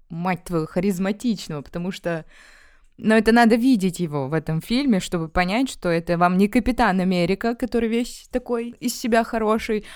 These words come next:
а это прямо гнида, но чертовски привлекательная гнида.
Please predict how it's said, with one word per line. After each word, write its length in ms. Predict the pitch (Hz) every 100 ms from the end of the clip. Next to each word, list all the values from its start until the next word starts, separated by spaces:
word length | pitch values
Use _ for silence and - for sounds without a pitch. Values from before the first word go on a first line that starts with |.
| -
а 80 | 180
это 240 | 214 233
прямо 380 | 208 226 220 233
гнида, 720 | 202 208 226 339 370 180 147 - _
но 220 | 190 208
чертовски 800 | 214 247 233 - - 359 - 320
привлекательная 1200 | - 262 226 247 - - 254 196 190 180 156 143 139
гнида. 440 | 170 160 139 135